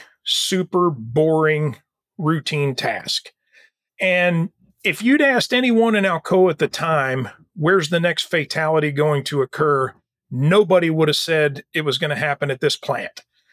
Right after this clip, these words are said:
This was a plant with a really, really good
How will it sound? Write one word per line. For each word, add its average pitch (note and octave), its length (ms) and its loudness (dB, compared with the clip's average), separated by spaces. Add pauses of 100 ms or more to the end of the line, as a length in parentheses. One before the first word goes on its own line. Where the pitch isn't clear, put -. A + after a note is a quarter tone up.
(280)
This E3 260 -2
was F3 140 -2
a F3 60 0
plant E3+ 480 -2
with D3+ 240 0
a C#3+ 420 0 (160)
really, G3 580 4
really F3+ 440 2
good D#3+ 600 0